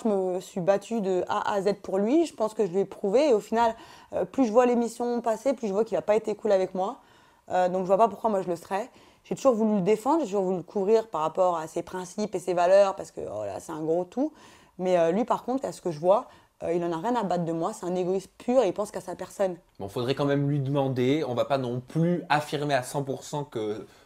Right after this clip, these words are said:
Speaker 2: euh, Julian Estesi se connaissait. Même si tu as dit, sur une échelle de un à huit, à quatre-vingts pour cent, tu es sûr, euh, que cette rumeur est fondée,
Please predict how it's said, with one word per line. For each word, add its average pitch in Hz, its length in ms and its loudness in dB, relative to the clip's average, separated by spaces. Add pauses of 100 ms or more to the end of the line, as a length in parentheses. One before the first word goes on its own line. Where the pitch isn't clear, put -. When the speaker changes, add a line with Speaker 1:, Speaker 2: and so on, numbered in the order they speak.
Speaker 2:
euh, 104 180 -6
Julian 131 240 2
Estesi 131 360 -2
se 147 120 -2
connaissait. 151 340 0
Même 165 200 2
si 196 180 -2
tu 175 160 0
as 160 80 6
dit, 160 280 0 (180)
sur 135 140 -2
une 139 60 2
échelle 143 240 0
de 143 160 2
un 160 100 -2
à 160 140 2
huit, 156 460 0 (540)
à 101 160 -2
quatre-vingts 196 480 4
pour 160 200 -4
cent, 156 160 -6
tu 120 200 -10
es 113 40 -8
sûr, 165 500 0 (200)
euh, 104 460 0
que - 100 -6
cette 123 220 -6
rumeur 143 340 0
est 143 100 2
fondée, 147 460 -2